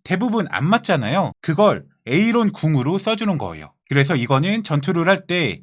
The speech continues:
자동으로 에이론 이렇게 쓰잖아요. 이게 아니라 여기에서 수동으로 바꾼 다음에 에이론 궁을 써주면서 얘 범위 안에 들어오게끔 하는 겁니다. 이게 포인트예요. 죽으면 다시 하고. 여기 클리어 기록에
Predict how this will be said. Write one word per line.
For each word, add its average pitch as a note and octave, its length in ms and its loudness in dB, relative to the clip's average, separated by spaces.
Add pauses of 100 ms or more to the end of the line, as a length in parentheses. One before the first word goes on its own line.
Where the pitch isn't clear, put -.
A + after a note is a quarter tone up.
(160)
자동으로 G#3 600 4
에이론 C#3+ 420 2
이렇게 C#3 260 -2
쓰잖아요. D#3+ 560 -2
이게 C#3 240 -2
아니라 A#2 460 0 (320)
여기에서 B2 520 0
수동으로 A3 480 -2
바꾼 C3 260 -2
다음에 C#3 560 0 (240)
에이론 E3+ 340 2
궁을 D3 440 2 (260)
써주면서 G3+ 800 2 (220)
얘 F#3+ 140 2
범위 D#3 360 2
안에 C#3 280 0
들어오게끔 E3+ 880 -2 (160)
하는 A3 220 -2
겁니다. G2+ 360 -4 (140)
이게 E3+ 260 0
포인트예요. F#3+ 640 -2 (220)
죽으면 D#3+ 440 0
다시 B2+ 280 0
하고. C#3+ 420 -2 (160)
여기 F#3 260 0
클리어 D#4 360 4
기록에 D#3+ 760 0